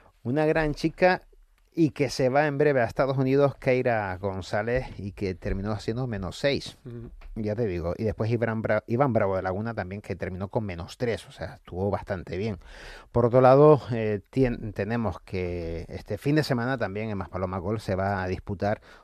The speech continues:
Speaker 1: otro gran torneo que se llama, pues, el Tritón Control de Plagas y que sigue este circuito de veinticinco años. También hay que decir que empieza también en Bandama, que estuvimos hablando
Speaker 2: Ujú.
Speaker 1: el pasado lunes con José P. Núñez Cuyás y que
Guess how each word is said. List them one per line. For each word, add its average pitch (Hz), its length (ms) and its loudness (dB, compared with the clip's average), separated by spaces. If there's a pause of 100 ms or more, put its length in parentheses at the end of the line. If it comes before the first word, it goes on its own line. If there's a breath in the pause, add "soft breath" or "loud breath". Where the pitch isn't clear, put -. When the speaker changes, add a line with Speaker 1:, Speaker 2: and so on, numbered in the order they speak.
Speaker 1:
otro 120 440 4
gran 95 260 -4
torneo 107 540 -4
que 98 180 -2
se - 180 -6
llama, 104 320 0
pues, 92 160 -2
el 90 100 -6
Tritón 107 320 -4
Control 101 360 -2
de 82 100 -6
Plagas 107 340 -4
y 117 60 -12
que 95 160 -10
sigue 127 340 0
este - 200 -14
circuito 117 600 -6
de 98 160 -10
veinticinco 92 680 -10
años. 76 280 -14
También 104 340 -6
hay 113 140 -6
que 107 120 -6
decir 120 300 -6
que - 120 -10
empieza 113 340 -6
también 98 260 -8
en 92 100 -10
Bandama, 110 420 -4
que - 80 -10
estuvimos 92 400 -8
hablando 98 360 -4
Speaker 2:
Ujú. 131 400 -4
Speaker 1:
el 117 120 -2
pasado 110 420 -2
lunes 151 340 2
con 107 300 -2
José 98 320 -8
P. 101 140 -4
Núñez 98 360 -6
Cuyás 104 340 -2
y 135 60 0
que 113 200 -2